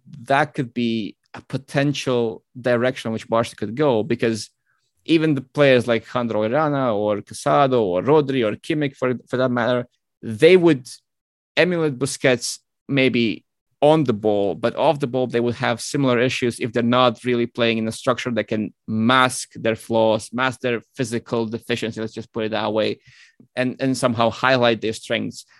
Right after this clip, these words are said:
which Barca at the moment, they, they're not doing a good job at masking Busquets's,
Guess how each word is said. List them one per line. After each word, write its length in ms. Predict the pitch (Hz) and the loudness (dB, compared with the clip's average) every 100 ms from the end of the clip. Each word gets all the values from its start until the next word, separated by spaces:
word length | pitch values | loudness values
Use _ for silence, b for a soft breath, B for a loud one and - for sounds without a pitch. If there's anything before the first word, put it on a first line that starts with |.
| _ | _
which 240 | 123 110 | -8 -4
Barca 480 | 127 143 160 - 143 123 | 0 2 2 0 -2 -2
at 160 | 120 | -2
the 80 | 120 | -2
moment, 420 | 120 135 127 110 | 0 0 0 -2
they, 180 | 113 113 - | -2 -4 -6
they're 100 | 120 | -4
not 320 | 123 139 139 | -2 -2 -2
doing 180 | 147 131 | -4 -4
a 40 | |
good 260 | 107 123 107 | -2 -4 -4
job 360 | 123 120 113 | -2 0 0
at 100 | 107 | -4
masking 580 | 107 117 123 123 123 101 | -4 -2 -2 -4 -8 -8
Busquets's, 600 | 107 - 110 - 113 | -8 -8 -10 -10 -14